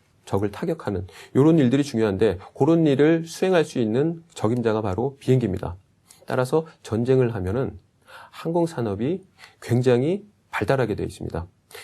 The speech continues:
일, 이 차 대전을 통해가지고 비행기는 상당히 발전을 했습니다.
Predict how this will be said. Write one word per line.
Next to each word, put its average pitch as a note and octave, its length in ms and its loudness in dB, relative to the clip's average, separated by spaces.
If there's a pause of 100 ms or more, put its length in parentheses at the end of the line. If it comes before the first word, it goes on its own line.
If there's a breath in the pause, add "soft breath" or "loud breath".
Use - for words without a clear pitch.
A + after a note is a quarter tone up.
(120)
일, F#3+ 200 2
이 G3 60 4
차 F3+ 180 0
대전을 A2+ 340 2
통해가지고 A#2+ 760 2 (1300 loud breath)
비행기는 D3 680 2 (400)
상당히 E3+ 440 0
발전을 G#2+ 580 0 (300)
했습니다. F#2 480 -6